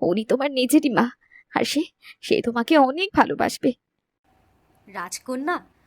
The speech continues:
Speaker 2: আজ থেকে তোমার সব দায়িত্ব আমার। তোমার যা যা প্রয়োজন, সব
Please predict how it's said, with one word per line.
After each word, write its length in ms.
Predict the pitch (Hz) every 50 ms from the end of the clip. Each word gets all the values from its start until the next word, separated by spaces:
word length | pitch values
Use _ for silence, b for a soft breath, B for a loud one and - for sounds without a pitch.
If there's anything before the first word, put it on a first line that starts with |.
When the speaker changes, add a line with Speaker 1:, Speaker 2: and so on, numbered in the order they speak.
| _ _ -
Speaker 2:
আজ 180 | 202 196 196 - -
থেকে 280 | - - 262 254 254 262
তোমার 320 | 262 247 226 220 240 240 240
সব 400 | - - - 226 214 226 240 233 208
দায়িত্ব 340 | - 240 240 254 247 - - 277
আমার। 400 | 233 196 196 208 247 254 208 - - _ _ _ _ _ _ _ _
তোমার 280 | 208 208 208 220 240 226
যা 220 | - 220 214 214 233 254 269 269
যা 140 | 240 269 269 269
প্রয়োজন, 460 | 269 254 269 277 269 254 254 214 202 - _ _ _ -
সব 360 | - - - 214 220 233